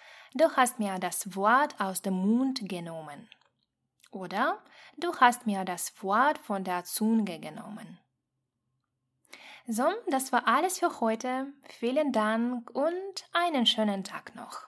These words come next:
Друзья, спасибо, что были с нами. Мы это очень ценим. Напоминаю, что вы также можете читать и слушать нас в нашей группе ВКонтакте, на Яндекс.Дзен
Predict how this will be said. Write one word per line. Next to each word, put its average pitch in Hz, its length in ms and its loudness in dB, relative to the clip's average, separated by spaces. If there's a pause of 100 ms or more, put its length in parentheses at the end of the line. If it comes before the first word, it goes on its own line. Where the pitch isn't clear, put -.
(1300)
Друзья, 233 500 0
спасибо, 349 520 0
что 320 160 -2
были 285 180 0
с - 140 -2
нами. 196 460 -4
Мы 185 160 -6
это 180 320 -8
очень 190 540 -6
ценим. 156 400 -6 (640)
Напоминаю, 269 760 2
что 214 200 -6
вы 190 100 -6
также 269 260 -2
можете 214 380 -2
читать 277 400 -2
и 220 80 -4
слушать 233 440 -6
нас 311 300 -4 (220)
в 294 40 -10
нашей 359 280 2
группе 190 260 -6
ВКонтакте, 277 800 -6 (140)
на 220 100 -2
Яндекс.Дзен 226 880 -2